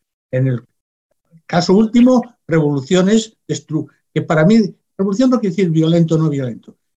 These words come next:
quiere decir destrucción de un tipo de Estado y sustitución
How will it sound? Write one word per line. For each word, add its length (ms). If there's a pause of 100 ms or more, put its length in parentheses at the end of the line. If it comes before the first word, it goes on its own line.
quiere 200
decir 540
destrucción 880
de 100
un 180
tipo 280
de 100
Estado 480 (240)
y 40
sustitución 800